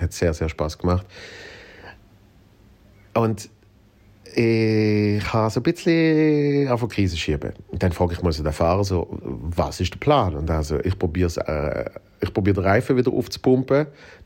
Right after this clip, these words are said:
um zur nächsten Tankstelle zu fahren, wo ich dann den Reifen wechsle. Weil auf dem Pannenstreifen, wie gesagt, nicht genug Platz.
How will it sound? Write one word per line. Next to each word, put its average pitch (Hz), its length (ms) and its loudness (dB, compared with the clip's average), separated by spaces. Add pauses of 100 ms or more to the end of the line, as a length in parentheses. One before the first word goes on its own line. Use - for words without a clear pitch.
um 123 300 2 (220)
zur 113 140 0
nächsten 107 300 0
Tankstelle 107 540 0
zu 98 100 -10
fahren, 87 400 2
wo 90 140 2
ich 87 140 0
dann 82 140 0
den 82 100 -2
Reifen 76 360 -2
wechsle. 73 480 -4 (100)
Weil 85 220 0
auf - 100 -6
dem 80 140 -4
Pannenstreifen, 85 800 -2 (180)
wie 82 160 -2
gesagt, 73 420 -6 (180)
nicht 113 200 0
genug 104 220 0
Platz. - 400 -2